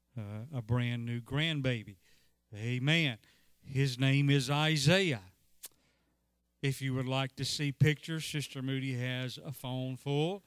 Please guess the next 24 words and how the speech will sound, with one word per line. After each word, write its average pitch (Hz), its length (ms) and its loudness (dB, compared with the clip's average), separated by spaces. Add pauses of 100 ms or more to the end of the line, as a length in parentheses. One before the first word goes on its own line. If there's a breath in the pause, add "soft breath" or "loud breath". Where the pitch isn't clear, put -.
(440 soft breath)
You 123 160 -6
can 120 200 -8
see 143 240 -6
her 131 180 0
after 131 300 -4
service, 131 500 2
and 123 160 0
she 185 220 0
will 170 240 -4
be 165 180 0
happy. 165 540 -2 (720 soft breath)
Maybe 180 300 4
you 147 200 2
can 131 140 -2
twist 131 320 -4
her 127 100 -8
arm 120 320 -6
into 110 320 -8 (380 soft breath)
to 120 80 -8
showing 120 420 -4
you 117 120 -2
some 120 280 -4
of 113 140 -6
those. 117 440 0